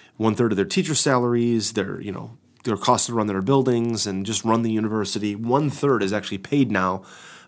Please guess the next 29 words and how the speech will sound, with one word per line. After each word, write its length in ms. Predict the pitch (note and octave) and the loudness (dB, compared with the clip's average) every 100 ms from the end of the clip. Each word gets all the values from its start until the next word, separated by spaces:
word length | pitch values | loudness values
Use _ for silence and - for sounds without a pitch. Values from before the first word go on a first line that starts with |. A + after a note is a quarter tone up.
| - | 2
by 160 | A2 A#2 | 2 4
this 220 | A2+ A2+ | 2 0
endowment 420 | G#2+ G#2+ G2+ F#2+ | 2 2 0 -4
fund. 280 | F#2+ F#2+ F#2 | -4 -4 -4
And 260 | G2 G2+ - - - | -8 -8 -14 -20 2
in 140 | E3 | 4
the 80 | E3+ | 6
book 280 | B2+ D#3+ D3 | 6 2 2
Unshakable, 720 | C#3+ B2 - C3+ C3+ A2 G2 | 0 0 0 0 0 -4 -4
David 340 | F#2+ B2+ B2+ A2+ | 2 4 4 2
Svensson 400 | - B2 A#2 G#2+ | 0 0 -2 -2
talks 320 | A2 A2 - | 0 0 -2
about 240 | G#2+ G2 | -2 -2
how 220 | G2 G2+ C3 | -2 -4 -2
mutual 420 | C3 C#3+ C#3 A2+ | 0 0 2 2
funds 520 | F#2+ A2+ G2+ G#2 - - - - - | 2 0 -2 -4 -6 -10 -20 -10 0
are 140 | B2 | 2
a 60 | A2+ | 0
thirteen 600 | - D3+ D3+ - C#3 A#2+ | 0 -2 -2 -2 -2 -2
trillion 800 | - - D3+ E3+ D3+ C3+ B2+ A2+ | -2 2 6 8 6 4 2 2
dollar 500 | G#2+ G2 A2+ F#2+ G2 | 0 0 0 -4 -4
lie. 600 | G#2 G2+ F#2 - - - _ _ _ _ _ _ _ _ _ _ - | -2 2 2 0 -4 -12 _ _ _ _ _ _ _ _ _ _ 4
And 280 | B2+ A#2+ | 6 6
they 100 | A#2+ | 4
charge 340 | A#2 C#3 B2 A2 | 4 2 2 2
exorbitant 640 | A2 A#2 C3+ C#3+ C3+ G#2+ | 4 8 8 8 4 2
fees 540 | - C#3+ A#2+ G#2+ F2+ | 0 0 2 0 -2
for 320 | - - A#2+ - | -4 -2 -4 4
underperformance. 1500 | C3 B2+ B2 A2+ A2 - - G#2+ - A#2+ G#2+ F#2 - - | 4 6 4 2 0 -2 -2 -2 2 2 2 0 -4 -2